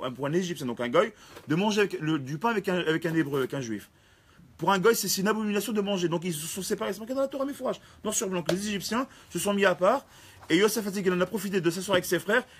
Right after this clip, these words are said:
et boire du vin à ce moment-là. Pourquoi ? Parce que le Micheté, il ne peut pas faire la même erreur. T'as pas appris de Yosef Hatzadik, ça ? Mordechai, lui, il sait, parce que Mordechai, c'est, c'est, c'est ce petit frère de Yosef, à, à Rabbi Binyamin.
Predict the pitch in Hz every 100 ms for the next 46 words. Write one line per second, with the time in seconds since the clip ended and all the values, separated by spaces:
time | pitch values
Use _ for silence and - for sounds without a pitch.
0 | - 165 165 226 196 190 180 180 180 170
1 | 165 233 - 185 196 143 156 156 151 220
2 | - - - - 139 139 143 185 254 196
3 | - - - - - - - - 160 269
4 | - 185 180 202 180 151 151 269 - 240
5 | 240 _ _ _ - - - - - -
6 | - 175 202 247 214 240 214 254 208 165
7 | 180 180 185 190 214 180 185 - 180 -
8 | 175 180 156 202 240 190 190 180 156 -
9 | - - - - 151 160 165 160 160 143
10 | 120